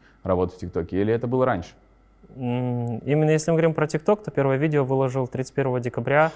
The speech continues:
Speaker 2: двадцатого года, то есть, считай, в начало двадцать первого года.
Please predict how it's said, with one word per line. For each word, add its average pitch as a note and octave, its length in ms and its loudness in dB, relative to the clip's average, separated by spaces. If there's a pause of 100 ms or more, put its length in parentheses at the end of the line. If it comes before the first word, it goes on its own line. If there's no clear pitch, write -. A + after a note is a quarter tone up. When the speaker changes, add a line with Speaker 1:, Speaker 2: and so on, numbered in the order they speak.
(340)
Speaker 2:
двадцатого A#2+ 520 2
года, G#2 240 0
то G#2+ 100 -8
есть, G#2+ 100 -6
считай, G#2+ 300 -4
в A2 100 -10
начало C3 380 2
двадцать A2+ 260 0
первого A2 260 0
года. G2+ 300 -6